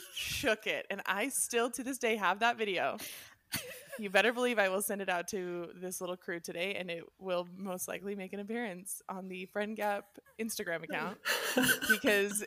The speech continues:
Speaker 2: it was, it was so great. And, and I, you used to work at a Tucano's, right?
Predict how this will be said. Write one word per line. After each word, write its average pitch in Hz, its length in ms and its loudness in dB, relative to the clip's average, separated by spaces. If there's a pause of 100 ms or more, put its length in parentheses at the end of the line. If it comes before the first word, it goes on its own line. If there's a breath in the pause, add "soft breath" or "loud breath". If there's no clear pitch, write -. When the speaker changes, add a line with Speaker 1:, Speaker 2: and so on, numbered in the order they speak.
(100)
Speaker 2:
it 220 160 6
was, 370 460 2
it 247 80 2
was 349 120 2
so 214 440 6
great. 190 400 4
And, 190 420 -4 (100)
and 220 200 2
I, 208 80 8
you 226 320 0
used 359 200 2
to 269 80 -4
work 294 200 0
at 196 80 -6
a 190 40 -8
Tucano's, 185 480 -6
right? 196 340 -2